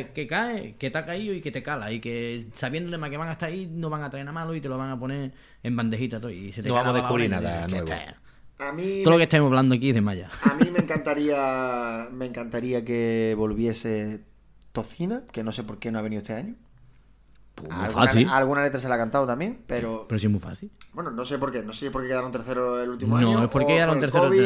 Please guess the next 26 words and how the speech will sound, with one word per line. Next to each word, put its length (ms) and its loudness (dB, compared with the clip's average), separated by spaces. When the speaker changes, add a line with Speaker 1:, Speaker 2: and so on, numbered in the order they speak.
Speaker 3:
covid, 20 4
Speaker 1:
año, 140 4
Speaker 3:
o 40 6
Speaker 1:
es 80 0
Speaker 3:
no 60 0
Speaker 1:
por-, 200 0
Speaker 3:
sé. 60 2
Speaker 1:
es 60 2
porque 420 -2
en 140 -2
Cádiz, 440 -6
ellos 280 -2
quieren 240 -2
cantar 240 -4
en 40 -8
Cádiz, 360 -4
Speaker 3:
Vale, 180 -4
Speaker 1:
porque 140 0
en 100 0
Speaker 3:
Cádiz. 260 -2
Speaker 1:
Cádiz 40 0
han 100 -4
entrado 300 -4
ya 100 -4
en 80 -6
semifinales. 540 -2